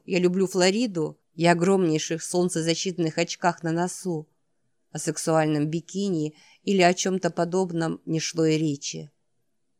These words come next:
Собственно говоря, я и должна была выглядеть убого и вполне соответствовала этим требованиям. Что в дурацких резиновых сапогах посреди лужи,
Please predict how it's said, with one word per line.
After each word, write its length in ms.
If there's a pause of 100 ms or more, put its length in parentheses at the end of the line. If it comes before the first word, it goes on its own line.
Собственно 640
говоря, 580 (140)
я 160
и 20
должна 420
была 220
выглядеть 540
убого 480 (320)
и 80
вполне 420
соответствовала 960
этим 320
требованиям. 800 (460)
Что 260
в 80
дурацких 520
резиновых 480
сапогах 600
посреди 420
лужи, 460